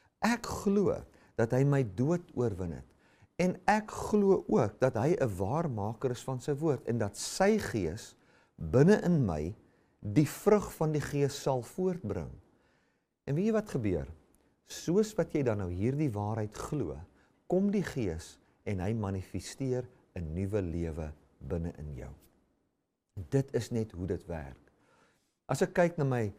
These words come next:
eie lewe, dan wil ek net getuig vanuit my eie lewe in 'n praktiese ding wat elkeen van ons nodig het elke dag. En dit is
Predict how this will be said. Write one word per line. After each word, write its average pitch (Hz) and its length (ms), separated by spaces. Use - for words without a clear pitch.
eie 151 260
lewe, 90 480
dan 104 120
wil 127 120
ek 143 80
net 185 180
getuig 151 440
vanuit 117 300
my 113 100
eie 139 220
lewe 101 320
in 131 80
'n - 180
praktiese 175 520
ding 110 240
wat 104 160
elkeen 170 400
van 139 160
ons 107 200
nodig 107 360
het 95 180
elke 95 320
dag. 78 360
En 110 340
dit 131 240
is - 340